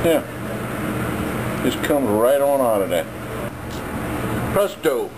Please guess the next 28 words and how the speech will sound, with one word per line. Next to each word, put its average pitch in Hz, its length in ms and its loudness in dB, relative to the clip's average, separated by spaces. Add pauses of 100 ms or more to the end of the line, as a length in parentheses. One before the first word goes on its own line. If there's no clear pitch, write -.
(380)
Avocado 170 800 2 (260)
salsa. 123 460 0 (840)
Avocado 117 720 0 (680)
salsa. - 500 0 (1600)
Two 196 140 2
limes 147 480 0
gave 120 280 0
up 123 180 2
their 120 140 4
life. 104 360 2 (1400)
Well, 135 140 2
I - 20 -6
mean, 117 160 -2
one 127 200 2
lime, 92 300 0
I'm 117 140 0
sorry. 87 300 2
A - 1200 -6
little 135 160 4
salt, 143 360 2
a 143 40 -10
little 139 160 -2
pepper. 143 320 0 (1700)
We're 131 80 4
ready 120 300 4
to 92 60 -10
go. 113 140 2
<laughs> 101 60 -4